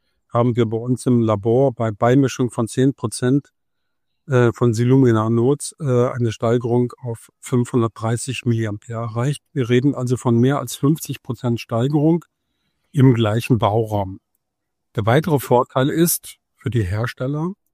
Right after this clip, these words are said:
sie brauchen ihr gesam-, komplettes Produktionsequipment nicht zu tauschen. Wir reden von einer Plug-in-and-Play-Anwendung.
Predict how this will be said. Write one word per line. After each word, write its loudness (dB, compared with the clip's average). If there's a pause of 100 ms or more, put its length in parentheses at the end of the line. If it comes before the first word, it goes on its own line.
(140)
sie -2
brauchen 0
ihr 2
gesam-, 2
komplettes -2
Produktionsequipment -2
nicht -4
zu -12
tauschen. -6 (600)
Wir -2
reden 4
von 0
einer 4
Plug-in-and-Play-Anwendung. 0